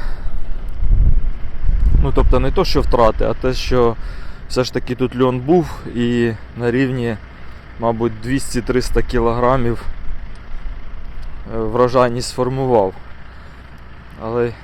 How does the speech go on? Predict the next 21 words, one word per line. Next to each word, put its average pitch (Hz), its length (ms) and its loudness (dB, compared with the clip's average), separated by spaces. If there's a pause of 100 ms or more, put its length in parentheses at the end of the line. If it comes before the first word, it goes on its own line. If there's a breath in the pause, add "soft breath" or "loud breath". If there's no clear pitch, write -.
його 123 300 -4
не 120 120 -4
збирали, 127 500 2
тут 110 160 -10 (260)
були, 110 300 -6 (260)
він 113 140 -8
стояв 110 360 0
весь 110 180 -2
в 110 40 -12
бур'янах. 123 460 -2 (1800 loud breath)
І 131 340 -4 (680 loud breath)
що 143 220 0
хочу 131 320 0
показати. 113 720 -2
Два 117 240 4
тижні 123 400 -2
тому 170 440 0 (520 loud breath)
тут 120 120 -6
був 120 220 0
внесений 123 560 0
гербіцид, 127 580 -2